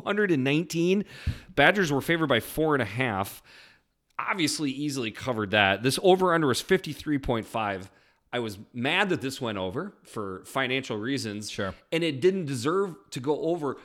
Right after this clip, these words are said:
Speaker 1: because
Speaker 2: No.
Speaker 1: this is one of those deals where one team's offense is so bad, it actually leads to the over because
Speaker 2: Right.
Speaker 1: they, they just keep giving the ball back
Speaker 2: Right.
Speaker 1: to the other team on a short field to score.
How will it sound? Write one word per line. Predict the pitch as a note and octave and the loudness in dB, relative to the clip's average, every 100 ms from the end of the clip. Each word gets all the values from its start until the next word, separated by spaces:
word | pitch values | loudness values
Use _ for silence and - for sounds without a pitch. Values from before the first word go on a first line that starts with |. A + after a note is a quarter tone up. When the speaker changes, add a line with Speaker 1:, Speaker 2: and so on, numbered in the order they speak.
| - | -10
Speaker 1:
because | E3 F3 G2 | -6 -2 -2
Speaker 2:
No. | F#2 | 2
Speaker 1:
this | G#3+ A3 | 0 0
is | C4 F3 | -4 -4
one | D3 F3+ | -4 -2
of | F#3 | -4
those | C#3+ C3 A2+ | -2 -2 -4
deals | G2+ C3+ A#2 F2 - - _ _ - | -4 -4 -4 -8 -14 -20 _ _ -8
where | C3+ C3+ | -4 -4
one | B2 C#3 A#2 C#3 G#3 D4 | -6 -12 -8 -4 -2 -2
team's | D4+ - G#3 G3 F3 B2+ - | -4 -6 -6 -4 -6 -8 -8
offense | B2 D3 - F#3+ G3+ - - - _ _ | -2 -2 -2 -6 -6 -8 -10 -12 _ _
is | D3+ D3 - | -4 -4 -6
so | - - D3+ C#3 F#3 | -12 -10 -6 -4 -4
bad, | D3+ B2+ B2 F#3 F#3+ _ - | -4 -6 -4 -6 -8 _ -6
it | D#3 | -4
actually | E3 F#3+ - D3+ | -4 -6 -4 -4
leads | C3+ D3 D#3 - | -2 -2 -4 -6
to | - C3+ | -6 -4
the | A#2+ G#2+ - _ | -6 -10 -16 _
over | A3+ F4 D4+ E3+ G2 - _ _ - | 0 0 2 -2 -6 -14 _ _ -2
because | C#4 C#4 B3+ - - _ - | -2 0 -4 -4 -10 _ -6
Speaker 2:
Right. | B2+ B2 G#2+ - | 2 4 4 0
Speaker 1:
they, | C#4 | -4
they | |
just | - C#4 - | -4 -6 -4
keep | C4+ A3 | -4 -2
giving | E3+ B3+ C4+ | -4 -4 -4
the | A3+ | -4
ball | G3 B3 D4+ | -2 -2 -2
back | D3 A#2 E3+ - | -2 -2 -4 -2
Speaker 2:
Right. | A2 G#2 | 0 2
Speaker 1:
to | A2+ | 0
the | G#3+ A#3 | -4 -2
other | A3 A3+ | -2 -2
team | - C4 C#4+ C4+ | -4 -6 -6 -4
on | F#3 | -4
a | F#3+ | -2
short | - G#3+ A3 | 0 0 0
field | - A#3 A#3+ G#3 | -2 -2 -2 -2
to | |
score. | - - C4 C4 G#3 | -8 -2 2 2 2